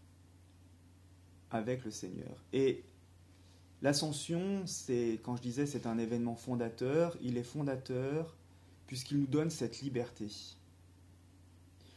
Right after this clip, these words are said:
Le Christ n'est jamais quelqu'un qui cherche à s'imposer à nous. La foi est une invitation, et Jésus maintenant nous laisse libres de croire,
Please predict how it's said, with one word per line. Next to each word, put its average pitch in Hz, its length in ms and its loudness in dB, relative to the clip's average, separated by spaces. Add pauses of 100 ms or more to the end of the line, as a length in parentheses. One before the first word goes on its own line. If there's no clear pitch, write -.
(140)
Le 131 80 0
Christ - 480 -2 (120)
n'est 131 140 4
jamais 160 300 2
quelqu'un 139 320 0
qui - 160 -8
cherche 127 320 -2
à 110 60 -4
s'imposer 110 560 -4
à 101 80 -4
nous. 92 80 -10 (2000)
La 113 120 -2
foi 135 640 2
est - 180 -8
une 107 80 -2
invitation, 101 640 -6 (1800)
et 135 380 4
Jésus 139 380 2
maintenant 127 560 0
nous 131 100 -2
laisse 123 360 0
libres 127 440 -4 (1160)
de 117 80 -2
croire, 104 680 -8